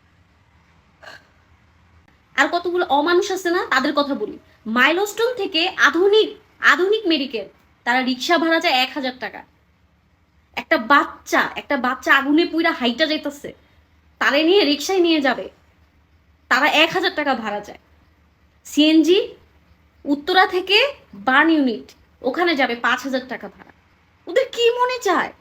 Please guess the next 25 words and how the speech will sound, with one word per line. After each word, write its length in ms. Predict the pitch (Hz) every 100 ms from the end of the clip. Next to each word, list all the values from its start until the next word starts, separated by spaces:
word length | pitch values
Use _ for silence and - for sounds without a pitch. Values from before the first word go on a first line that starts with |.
| _ - _ _ _ _ _ -
ওরা 100 | 359
কি 100 | 403
মানুষ 680 | 330 320 370 440 415 262 -
না 80 | 277
অমানুষ? 580 | - 311 381 294 196 - - _ _ _ _ _
অন্যান্য 420 | 262 311 392 440 480
দেশে 220 | 466 466 427
কি 100 | 440 381
করে? 200 | 233 175 - _ _ _ _ _ _ -
আর 60 |
তোরা 200 | 302 381
সামান্য 360 | 403 381 403 415
বৃষ্টি 480 | 277 302 392 - 440 440
পড়লে, 420 | 370 302 185 - _ _ _ _ _ _ _ _
তোরা 140 | 311 330
যেখানে 340 | 359 403 392
ভাড়া 260 | 285 285 339
পঞ্চাশ 340 | 359 359 381
টাকা, 180 | 359 349
সেখানে 300 | 339 320 330
তোরা 180 | 320 302
চাস 180 | 302 254
দুইশো 260 | 262 269 240
টাকা 180 | 220
ভাড়া। 260 | 190 185